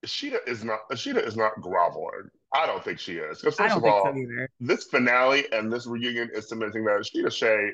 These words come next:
Speaker 1: is a star, okay? And
Speaker 2: Hello?
Speaker 1: she is Vanderpump Rules.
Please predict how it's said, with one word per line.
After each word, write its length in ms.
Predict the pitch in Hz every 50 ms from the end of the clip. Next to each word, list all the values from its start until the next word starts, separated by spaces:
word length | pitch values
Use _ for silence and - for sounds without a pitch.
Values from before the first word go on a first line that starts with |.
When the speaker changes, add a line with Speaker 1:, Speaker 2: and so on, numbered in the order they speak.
| - -
Speaker 1:
is 320 | 104 101 98 92 87 - - _ -
a 120 | 90 87
star, 520 | 85 - - - 80 76 76 73 73 - - - -
okay? 400 | 117 117 117 127 117 113 117 117 -
And 60 | - 208
Speaker 2:
Hello? 280 | 208 214 220 233 254 277
Speaker 1:
she 60 | 302 339
is 160 | - 180 156
Vanderpump 480 | - 107 95 90 92 95 98 101 90 - -
Rules. 480 | 95 90 80 76 - - - - -